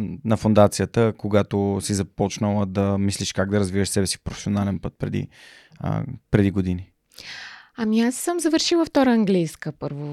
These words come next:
Speaker 2: в, а, София, след което, а, учих международни отношения в юридическия факултет на Софийския
Speaker 1: Мгм.
Speaker 2: университет. А,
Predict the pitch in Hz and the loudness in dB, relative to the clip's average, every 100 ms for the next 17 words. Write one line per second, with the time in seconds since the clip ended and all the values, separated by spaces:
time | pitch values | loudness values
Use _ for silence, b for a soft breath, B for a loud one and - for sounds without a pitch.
0 | 151 151 - 147 147 - - 269 - 320 | -8 -10 -8 -6 -6 -6 -6 -6 -4 -2
1 | 311 302 254 247 - 214 214 220 254 254 | -2 0 -2 -2 -4 -4 -2 -2 -2 0
2 | 254 254 - 220 220 220 220 220 220 214 | 0 -2 -4 -6 -4 -4 -6 -4 -6 -6
3 | 196 - 226 220 202 196 185 185 185 190 | -8 -4 -4 -2 -2 -2 -4 -2 -2 -4
4 | 180 165 160 165 160 160 202 214 196 190 | -4 -6 -4 -4 -4 -4 -4 -6 -6 -10
5 | - - 180 175 175 - - 151 175 - | -10 -6 -6 -4 -8 -8 -8 -10 -8 -8
6 | 156 - 151 156 156 180 - 170 160 - | -8 -6 -8 -6 -8 -8 -12 -8 -8 -4
7 | - 156 151 147 - - 233 294 - - | -4 -2 -4 -8 -12 -6 -4 -4 -10 -20
8 | B B B B B B B B - 220 | B B B B B B B B -6 -2
9 | 226 226 220 | -2 -2 -2